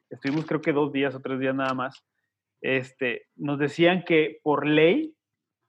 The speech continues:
este, ellos tenían que tener, lo tradujimos a pesos en ese momento porque íbamos un equipo, ellos por ley tenían que tener un ahorro de un millón de pesos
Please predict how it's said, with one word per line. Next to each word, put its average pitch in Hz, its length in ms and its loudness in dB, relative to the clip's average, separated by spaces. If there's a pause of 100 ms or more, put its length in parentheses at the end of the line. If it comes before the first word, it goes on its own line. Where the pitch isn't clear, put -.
(200)
este, - 760 -10
ellos 151 260 0
tenían 147 240 -2
que 156 100 -2
tener, 143 360 -2
lo 143 200 -4
tradujimos 147 640 2
a 165 140 0
pesos 147 340 0
en 139 100 -6
ese 147 160 0
momento 135 500 -4
porque - 240 -8
íbamos 135 200 -4
un 135 100 -4
equipo, 131 400 -10 (600)
ellos 160 300 2
por 143 200 0
ley 151 120 2
tenían 151 260 0
que 151 100 -6
tener 139 400 -4 (120)
un 147 160 -2
ahorro 143 360 2
de 139 80 -2
un 139 160 -4
millón 139 300 -2
de 135 80 -4
pesos - 600 -6